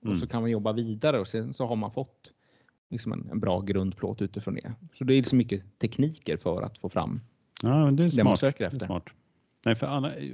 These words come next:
Speaker 2: var det inte så? Sökmotorerna, de hade ju, var det Google som hade en sån här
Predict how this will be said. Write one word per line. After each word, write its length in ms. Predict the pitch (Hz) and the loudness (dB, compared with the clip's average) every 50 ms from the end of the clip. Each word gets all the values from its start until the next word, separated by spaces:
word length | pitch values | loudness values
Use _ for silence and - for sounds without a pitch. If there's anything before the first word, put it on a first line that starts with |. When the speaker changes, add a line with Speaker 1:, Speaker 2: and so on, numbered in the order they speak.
| - - | -12 -14
Speaker 2:
var 320 | 151 135 131 123 127 131 131 | -14 -12 -10 -6 -2 0 0
det 40 | 143 | 0
inte 120 | 135 - | 0 -2
så? 200 | - 113 107 104 | -4 -4 -4 -4
Sökmotorerna, 1400 | - - 151 147 113 - - _ - - 117 107 104 101 101 104 110 120 123 120 - 175 196 196 151 101 92 92 | -2 0 0 0 0 0 -4 _ -6 -2 0 0 2 2 0 0 0 0 0 0 0 0 0 0 0 0 2 2
de 160 | 117 127 120 | 2 2 2
hade 240 | 123 110 95 90 90 | 2 0 2 2 2
ju, 220 | 87 87 85 85 | 4 4 2 2
var 280 | - - 110 117 123 135 | 0 -2 -2 0 0 0
det 60 | 127 | 2
Google 340 | 110 135 143 151 143 117 104 | 2 2 2 2 0 -2 -2
som 140 | - 104 | 0 -2
hade 140 | 92 85 80 | -2 0 0
en 80 | 85 80 | -2 -4
sån 80 | 85 82 | -4 -4
här 60 | 82 | -4